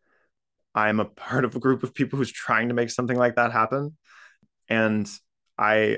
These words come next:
I, you know, I feel, like, drawn to feed that dream. And I also understand, like, yeah, it might not happen.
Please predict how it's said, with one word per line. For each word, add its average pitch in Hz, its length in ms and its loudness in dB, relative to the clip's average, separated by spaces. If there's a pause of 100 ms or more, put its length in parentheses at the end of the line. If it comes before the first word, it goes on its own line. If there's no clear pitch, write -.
I, 107 160 0 (120)
you 117 120 -2
know, 104 100 0
I 104 120 0
feel, 107 280 0
like, 104 220 0
drawn 107 420 2
to 107 100 -10
feed 113 380 -4
that 107 240 0
dream. 110 420 0
And 110 100 -2
I 110 40 -2
also 107 300 -4
understand, 110 440 -2
like, 104 160 -6
yeah, 156 120 -8
it - 100 -12
might - 180 -6
not 107 100 -12
happen. 135 220 -18